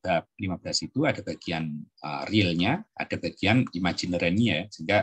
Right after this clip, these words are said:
kita bisa tulis ini untuk bagian realnya, imaginary-nya,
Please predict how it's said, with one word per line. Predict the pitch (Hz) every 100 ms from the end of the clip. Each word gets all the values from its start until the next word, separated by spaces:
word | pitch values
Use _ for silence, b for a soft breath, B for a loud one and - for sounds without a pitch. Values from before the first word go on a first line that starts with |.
| - _ _
kita | - 113
bisa | 123 85
tulis | - 85 85 - - - - _ -
ini | 82 85 123
untuk | 170 78 -
bagian | 80 - 78 73
realnya, | 80 76 80 101 151 185 _ _ 85
imaginary-nya, | 80 78 82 78 - 85 98 110